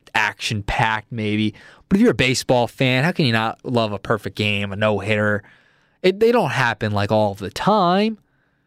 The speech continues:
So, I, to see Lorenzen in his second start with his parents there, I, I believe I read something where his mom was gonna leave or something. She was gonna take a flight back, but he was pitching that day, so she stayed,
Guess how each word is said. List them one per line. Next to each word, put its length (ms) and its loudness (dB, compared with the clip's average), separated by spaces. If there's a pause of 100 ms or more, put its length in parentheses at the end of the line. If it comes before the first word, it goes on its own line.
(760)
So, 360 2
I, 240 -2 (640)
to 80 -6
see 200 2
Lorenzen 520 2
in 60 2
his 140 2
second 440 0
start 540 2
with 120 -8
his 120 -6 (260)
parents 500 -2
there, 420 2
I, 240 0
I 40 0
believe 220 4
I 60 2
read 240 0
something 560 -2
where 260 2
his 140 -2
mom 220 2
was 100 -2
gonna 200 -4
leave 360 4
or 100 2
something. 600 0
She 220 -20
was 100 -18
gonna 120 2
take 160 0
a 40 -2
flight 240 -2
back, 280 2
but 100 -2
he 40 2
was 80 -2
pitching 300 0
that 180 2
day, 160 4
so 120 -8
she 140 -16
stayed, 460 2